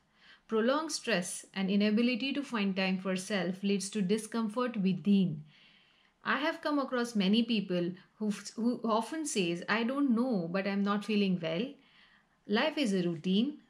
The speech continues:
life is dull, it is no more interesting.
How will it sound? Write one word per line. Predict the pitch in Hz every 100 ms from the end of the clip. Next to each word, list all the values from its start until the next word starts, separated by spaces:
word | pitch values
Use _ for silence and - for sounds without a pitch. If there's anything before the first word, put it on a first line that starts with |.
| -
life | 185 180 180
is | 180 -
dull, | 180 170 247 -
it | 220 208
is | 196
no | 185 233
more | 240 226
interesting. | 190 180 185 233 - 165 151